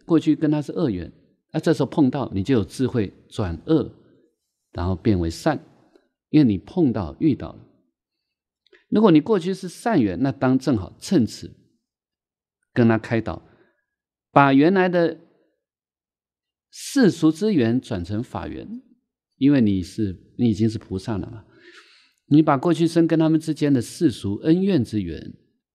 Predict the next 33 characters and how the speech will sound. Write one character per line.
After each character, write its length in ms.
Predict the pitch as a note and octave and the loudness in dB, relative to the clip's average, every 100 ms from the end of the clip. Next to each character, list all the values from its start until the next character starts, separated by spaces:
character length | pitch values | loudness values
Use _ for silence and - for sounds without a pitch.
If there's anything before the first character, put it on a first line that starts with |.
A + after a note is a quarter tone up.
| - | -8
就 120 | A#2+ | -6
转 320 | - G2 D#2+ | -4 -4 -4
成 220 | - G2 | -6 -8
法 320 | A2+ - E2+ - | -8 -6 -6 -6
缘 240 | - - | -12 -12
了。 200 | A2 - _ _ _ _ _ _ _ _ _ _ | -16 -18 _ _ _ _ _ _ _ _ _ _
所 180 | - D3+ | 2 4
以 60 | C3+ | 6
跟 200 | E3 D#3+ | 4 6
你 80 | |
有 140 | C3+ G#2+ | 4 2
关 180 | C3+ C3 | -2 -4
系， 160 | C3+ | -4
所 180 | B2 A#2 | -6 -2
有 120 | A2+ | -2
人 200 | F2+ F2 | -4 -6
都 120 | G2+ | -8
可 160 | - G2 | -8 -8
以 40 | |
因 280 | - B2+ C3 | 0 4 4
你 160 | G2 D#2+ | 2 -2
而 240 | F2 G#2+ - - - | -4 -4 -4 -12 -12
得 140 | F2 | -10
度， 200 | E2+ D#2 - _ _ _ _ _ G2+ - | -8 -8 -10 _ _ _ _ _ _ -20
啊， 200 | - _ _ _ _ _ _ _ _ - - _ | -20 _ _ _ _ _ _ _ _ -20 -20 _
这 100 | C#3 | 2
样 140 | B2 | 2
不 80 | G2+ | 2
是 160 | G#2 A#2 | -4 -6
很 180 | F2 D2+ | -6 -10
殊 220 | - C3 | -4 -4
胜 220 | D#3+ B2 | -2 -4
吗？ 160 | D2+ | -6